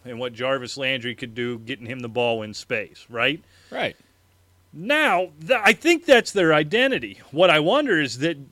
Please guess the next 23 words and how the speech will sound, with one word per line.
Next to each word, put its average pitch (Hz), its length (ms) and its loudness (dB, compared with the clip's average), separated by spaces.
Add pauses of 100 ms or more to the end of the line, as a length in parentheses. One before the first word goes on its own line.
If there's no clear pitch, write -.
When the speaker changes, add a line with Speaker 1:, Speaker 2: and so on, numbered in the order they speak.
(120)
Speaker 1:
is 139 160 -8
this 180 240 -4
not 160 400 0
what 147 200 2
Adam 135 400 2
Gase 160 360 0
wants 131 280 -4
their 120 160 -4
identity 107 500 -4
to 107 120 -6
be? 165 260 -6
Now, 147 140 0
the 147 120 -2
signing 311 480 0
makes 175 200 -4
perfect 151 440 -4
sense 160 420 -2
in 160 300 -4
as 127 160 -6
much 143 300 -4
as 131 320 0
the 120 100 -10
relationship 127 880 -4